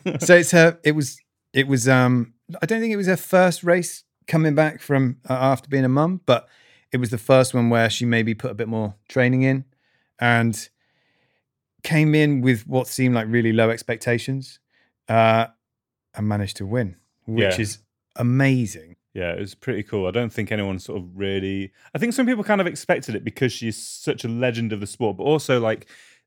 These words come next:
Speaker 1: I guess since she stopped racing, you know, through motherhood and injury and things like that, like, the women's racing has kind of evolved and grown, and it's become super, super competitive. And so seeing her come back.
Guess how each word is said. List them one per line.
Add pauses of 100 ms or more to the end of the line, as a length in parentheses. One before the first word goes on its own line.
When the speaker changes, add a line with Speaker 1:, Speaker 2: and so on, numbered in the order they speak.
Speaker 1:
I
guess
since
she
stopped
racing,
you
know,
through (300)
motherhood
and
injury
and
things
like
that, (100)
like, (300)
the
women's
racing (200)
has
kind
of (120)
evolved
and
grown,
and
it's
become
super,
super
competitive. (500)
And
so
seeing
her
come
back.